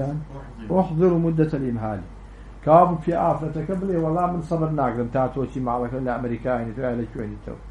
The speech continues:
Speaker 1: فەسخەکەمە.» مەگەر مۆڵەتێکی بۆ دانێن سێ ڕۆژە، مدەی ئیمهالی سێ ڕۆژە، بڵێ: «لەم سێ ڕۆژە بۆ تێنمە.» مادەم قازی مدەی ئیمهالی بۆ دانێن، ئەی وا دیدا، تازە فەسخی بۆ نییە.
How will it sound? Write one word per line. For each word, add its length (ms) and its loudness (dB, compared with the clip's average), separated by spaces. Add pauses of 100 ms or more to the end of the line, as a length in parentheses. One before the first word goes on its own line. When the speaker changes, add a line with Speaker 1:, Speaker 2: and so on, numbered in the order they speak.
(1040)
Speaker 1:
فەسخەکەمە.» 580 2 (680)
مەگەر 280 8 (120)
مۆڵەتێکی 520 4
بۆ 80 10 (100)
دانێن 340 6 (100)
سێ 120 6 (100)
ڕۆژە، 280 -4
مدەی 260 0
ئیمهالی 420 4
سێ 200 -2
ڕۆژە، 260 -6 (400)
بڵێ: 180 8 (140)
«لەم 140 10 (100)
سێ 140 4 (100)
ڕۆژە 380 6
بۆ 80 8 (100)
تێنمە.» 360 0 (1300)
مادەم 360 2
قازی 320 6
مدەی 240 4
ئیمهالی 380 6
بۆ 120 2
دانێن، 200 0
ئەی 160 2
وا 180 8
دیدا، 240 4 (480)
تازە 340 6
فەسخی 360 0
بۆ 100 4 (140)
نییە. 340 -2